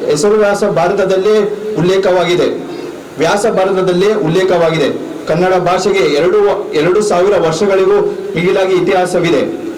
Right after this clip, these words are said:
ಕಾವೇರಿಯಿಂದ ಗೋದಾವರಿಯವರೆಗೂ ಈ ನಾಡಿನ ಖ್ಯಾತಿ ವ್ಯಾಪಿಸುತ್ತಾ ಎಂಬುದನ್ನು ಇತಿಹಾಸ ಹೇಳುತ್ತದೆ.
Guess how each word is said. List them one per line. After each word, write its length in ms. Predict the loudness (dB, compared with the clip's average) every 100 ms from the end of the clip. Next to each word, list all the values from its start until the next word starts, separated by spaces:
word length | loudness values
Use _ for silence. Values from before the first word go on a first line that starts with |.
| -8 -2
ಕಾವೇರಿಯಿಂದ 580 | 0 0 2 2 2
ಗೋದಾವರಿಯವರೆಗೂ 1160 | 0 2 2 2 2 2 2 2 2 2 0 -2 -8 -8 -2
ಈ 80 |
ನಾಡಿನ 460 | 0 2 2 2 0 0
ಖ್ಯಾತಿ 320 | 0 0 0
ವ್ಯಾಪಿಸುತ್ತಾ 880 | 0 0 0 -2 -2 -2 0 -2 -6 -12 -4
ಎಂಬುದನ್ನು 440 | -2 0 2 2
ಇತಿಹಾಸ 420 | 0 0 0 0 0
ಹೇಳುತ್ತದೆ. 640 | 0 2 2 0 -2 -6